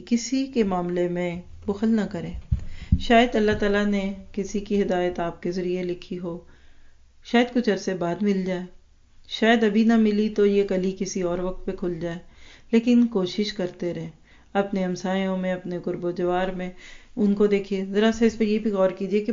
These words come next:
बादशाहों को ख़त लिखना मुश्किल है या मासियों और मेड्स को और ड्राइवर्स को और, हम्म, कह लीजिए neighbors को बात करना, वो तो हमारे जैसे status के लोग हैं ना। तो हमेशा हक बात की बात करते रहिए,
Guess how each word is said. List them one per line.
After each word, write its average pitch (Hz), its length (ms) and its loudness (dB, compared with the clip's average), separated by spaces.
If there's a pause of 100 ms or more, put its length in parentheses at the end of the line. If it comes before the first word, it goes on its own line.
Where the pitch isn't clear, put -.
बादशाहों 180 560 0
को 247 120 -2
ख़त 226 260 0
लिखना 208 340 0
मुश्किल 208 420 -2
है 214 140 0
या 285 100 0
मासियों 202 500 -2
और 196 180 -2
मेड्स 185 360 -4
को 185 240 -2
और 185 160 0 (160)
ड्राइवर्स 175 460 -4
को 180 240 -6
और, 175 260 -4 (880)
हम्म, 202 160 -4 (100)
कह 185 140 0
लीजिए 180 340 -2
neighbors 175 360 -4
को 202 120 -6
बात 190 220 -4
करना, 175 300 -6 (240)
वो 208 60 -2
तो 233 100 2
हमारे 226 260 6
जैसे 226 300 2
status 196 400 -4
के 196 140 -4
लोग 170 240 -4
हैं 165 100 -6
ना। 220 160 -4 (420)
तो 208 80 0
हमेशा 208 760 6 (260)
हक 185 180 -4 (100)
बात 180 440 0
की 190 100 -4
बात 170 280 -4
करते - 360 -8
रहिए, 180 400 -2